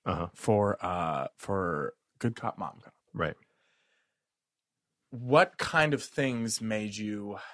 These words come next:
Speaker 2: I'm, <sighs> this is too vague of a question. Like, how did you design your plan for how you were gonna go about shooting it?
Speaker 1: I designed my plan by, well, my first goal was to not settle for anything.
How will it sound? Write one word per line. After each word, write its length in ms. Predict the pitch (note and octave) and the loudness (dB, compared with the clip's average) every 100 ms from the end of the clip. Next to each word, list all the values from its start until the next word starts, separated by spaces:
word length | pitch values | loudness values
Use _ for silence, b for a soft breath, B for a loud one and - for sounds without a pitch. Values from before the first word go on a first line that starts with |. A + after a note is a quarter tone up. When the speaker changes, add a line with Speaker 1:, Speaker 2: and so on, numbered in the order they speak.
| B B | B B
Speaker 2:
I'm, 180 | B2+ C3+ B2+ | -6 -4 -6
<sighs> 160 | B2+ | -6
this 160 | B2 B2 | -6 -6
is 60 | |
too 240 | A2+ - D3 | -4 -2 -2
vague 340 | G#2 G2 G2 | 0 0 -2
of 80 | F#2 | -6
a 60 | F2 | -8
question. 520 | - E2+ - - - b b b b | -4 -4 -4 -8 -14 b b b b
Like, 300 | A#2 G2+ - - | -4 -4 -8 -12
how 280 | - D#3+ | 2 6
did 160 | F3+ E3 | 6 4
you 120 | D#3 | 2
design 540 | C3 A#2 G#2 A2 B2 A#2 | 2 2 6 6 6 2
your 100 | G#2 | -2
plan 720 | - - A#2+ A2+ E2+ D#2+ F2 - _ | -4 -6 2 2 2 -4 -14 -20 _
for 120 | A2 | -6
how 260 | - G#2+ G#2+ | -2 -2 0
you 120 | G#2 | -4
were 100 | G#2 | -4
gonna 180 | G2+ G2 | -6 -8
go 140 | E2+ | -10
about 240 | D#2+ C#2 - | -8 -8 -6
shooting 280 | - - | -8 -10
it? 500 | - - _ _ _ _ _ _ _ | -14 -20 _ _ _ _ _ _ _
Speaker 1:
I 480 | G#2 G2 F#2+ F#2 F2+ _ _ _ | 4 6 6 4 0 _ _ _
designed 340 | - - G#2 A2+ | -4 4 6 8
my 80 | A#2+ | 6
plan 460 | - A#2 A2+ A#2 B2 _ _ | 6 6 6 4 0 _ _
by, 600 | F#2+ F2+ E2+ F2 E2+ E2+ - - | 4 4 2 -2 -4 -6 -10 2
well, 140 | B2+ | 6
my 100 | C#3 | 6
first 300 | B2+ F3 - | 8 8 8
goal 180 | C3 B2 | 8 8
was 200 | A2 - | 8 4
to 100 | - | 2
not 300 | G2+ G#2 G2+ | 2 2 2
settle 260 | - G2 E2+ | 2 2 2
for 140 | - | -2
anything. 340 | E2 E2 - | -8 -8 -12